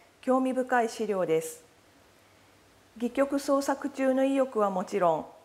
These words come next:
後に無頼派と称され、時代の第一線に押し出される太宰を予見するかのような社会への反骨心が感じられ、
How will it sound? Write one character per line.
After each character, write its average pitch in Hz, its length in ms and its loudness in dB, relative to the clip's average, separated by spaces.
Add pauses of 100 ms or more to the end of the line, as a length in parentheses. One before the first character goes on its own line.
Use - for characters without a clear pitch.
(320)
後 240 280 -4
に 262 160 0
無 220 160 0
頼 269 160 4
派 277 180 -6
と 262 140 -4
称 262 240 -2
さ 254 160 0
れ、 180 280 -2 (280)
時 208 120 -4
代 254 200 2
の 240 140 -2
第 277 320 0
一 277 60 -6
線 226 300 -4
に 214 80 -4
押 208 160 -2
し 226 80 -6
出 220 120 2
さ 226 140 2
れ 226 120 2
る 208 80 -2
太 226 160 2
宰 208 260 0
を 170 80 -4
予 175 140 -4
見 247 240 -2
す 254 120 -4
る 262 120 -2
か 220 120 0
の 190 140 -4
よ 175 180 0
う 160 40 -2
な 156 240 -2 (420)
社 285 160 -4
会 233 260 2
へ 202 80 -4
の 180 120 -4
反 233 260 -4
骨 262 240 -4
心 226 220 -6
が 180 100 0
感 185 240 -8
じ 170 100 -6
ら 165 140 2
れ、 - 340 -2